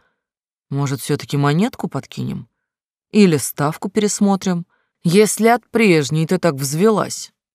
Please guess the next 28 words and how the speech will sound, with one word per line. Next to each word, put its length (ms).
Ставку 720
пересмотреть 960
не 100
помешало 640
бы. 220
А 120
то 180
выходит, 520
что 220
я 160
не 160
только 400
в 80
душ 260
с 100
мужчиной 680
отправлюсь, 800
но 200
и 40
подпишусь 880
на 120
какой-то 480
эротический 720
квест. 560
Но 220
они 180
слишком 580
разогнались, 880